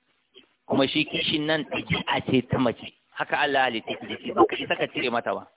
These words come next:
Domin da ana iya cirewa, da manzala ta suma ya cire wa Ummu Salama. Ya cire wa Ummu Salama.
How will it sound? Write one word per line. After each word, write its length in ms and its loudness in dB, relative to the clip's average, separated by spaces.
Domin 320 4
da 160 8
ana 220 6
iya 180 2
cirewa, 480 4
da 120 6
manzala 440 4
ta 100 2
suma 220 4
ya 160 4
cire 240 2
wa 320 6
Ummu 260 4
Salama. 400 0
Ya 180 2
cire 200 2
wa 80 6
Ummu 240 0
Salama. 360 -4